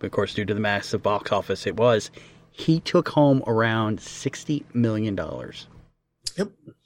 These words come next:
Speaker 1: And as of two thousand and three, when this was last pu-, up-, updated, it was still the single highest record for an actor's salary for a movie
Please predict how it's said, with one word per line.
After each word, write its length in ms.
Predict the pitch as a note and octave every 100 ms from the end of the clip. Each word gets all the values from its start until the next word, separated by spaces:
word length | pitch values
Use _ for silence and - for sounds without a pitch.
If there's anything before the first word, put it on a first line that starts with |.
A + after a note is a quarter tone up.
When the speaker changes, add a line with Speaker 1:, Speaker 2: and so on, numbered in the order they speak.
| _ _ - - - E2+ -
Speaker 1:
And 140 | A#2 -
as 300 | B2+ C3 D3
of 160 | D3 -
two 240 | - C#3+
thousand 400 | D3+ D3 D3+ B2+
and 100 | G#2+
three, 340 | - C3 B2+
when 180 | B2+ B2
this 160 | A2+ -
was 200 | G#2+ -
last 280 | G#2+ A2 -
pu-, 180 | A2+ A2 A2+
up-, 160 | G#2 -
updated, 540 | B2+ - C#3+ D3 D3+ - _ _ _ _
it 180 | - C3
was 240 | C3 B2 -
still 400 | - - C3 B2
the 140 | A#2+
single 540 | - - C3+ C#3 C#3+
highest 640 | B2+ - B2+ B2 A#2+ - -
record 640 | - G#2+ A2+ G#2+ - F#2 -
for 180 | - G#2
an 60 |
actor's 340 | G2 G2+ F#2 -
salary 380 | F2 E2 D#2
for 160 | D#2+ F2
a 40 |
movie 340 | E2 E2 D#2+